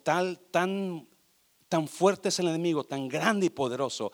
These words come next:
que Josafat le da miedo y se pone a, a orar y ayunar junto con todo el pueblo. Y en medio de la oración se levanta un profeta, un muchacho,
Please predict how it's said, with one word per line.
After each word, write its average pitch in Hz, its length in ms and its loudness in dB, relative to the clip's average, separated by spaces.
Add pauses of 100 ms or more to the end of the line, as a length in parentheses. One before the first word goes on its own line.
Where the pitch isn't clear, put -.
(280)
que 156 100 0
Josafat 127 460 -4
le 123 80 -4
da 117 160 0
miedo 117 340 -2
y 104 60 -6
se - 140 -8
pone 123 280 -6
a, 120 40 0
a 110 260 -4
orar 143 340 0
y 131 60 0
ayunar 113 440 -2 (180)
junto 110 280 -6
con 95 180 -6
todo 151 180 12
el 151 100 6
pueblo. 104 400 -4 (580)
Y 127 100 -6
en 123 140 -4
medio 185 240 4
de 202 60 4
la 190 100 4
oración 135 640 -2 (560)
se - 160 -2
levanta 147 380 2
un 160 180 2
profeta, 147 460 0
un 156 100 -2
muchacho, 170 480 -4